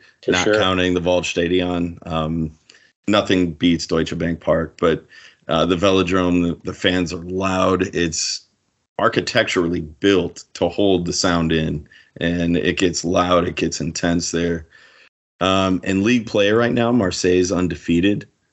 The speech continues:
Speaker 2: In seven matches, they have six wins and a draw. That's tied for the top spot on points with Paris Saint-Germain.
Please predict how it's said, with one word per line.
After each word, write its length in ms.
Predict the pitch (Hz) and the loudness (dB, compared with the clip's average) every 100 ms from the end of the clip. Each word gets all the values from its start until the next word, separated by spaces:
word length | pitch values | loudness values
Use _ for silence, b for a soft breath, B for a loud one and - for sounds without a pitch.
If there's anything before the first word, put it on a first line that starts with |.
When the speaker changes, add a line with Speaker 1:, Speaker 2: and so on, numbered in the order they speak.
| _ _ - | _ _ -2
Speaker 2:
In 460 | 87 85 87 90 | 0 2 0 -2
seven 480 | - - 101 104 95 | -2 -2 2 2 2
matches, 480 | 92 101 - 107 104 | 0 0 0 -2 2
they 100 | 90 | 2
have 120 | 85 | 2
six 280 | - 90 - | 0 0 2
wins 300 | 92 90 92 | 0 0 0
and 100 | 85 | -4
a 40 | |
draw. 540 | 80 87 95 98 95 87 b b b - | -2 2 4 2 0 -4 b b b -2
That's 440 | 85 85 - - | 2 2 -2 -8
tied 460 | - - 98 101 98 | -8 -6 0 0 2
for 100 | 101 | 2
the 120 | 90 | 0
top 320 | 87 95 92 | 0 -2 -2
spot 320 | - - 87 90 | -2 0 2 2
on 160 | 87 | -2
points 640 | - 98 98 113 - - - _ - | -2 0 2 0 -2 -10 -14 _ -4
with 220 | 92 87 | 0 2
Paris 280 | 101 95 92 | 4 2 2
Saint-Germain. 800 | 104 98 87 95 98 101 104 | 2 0 2 2 2 2 -2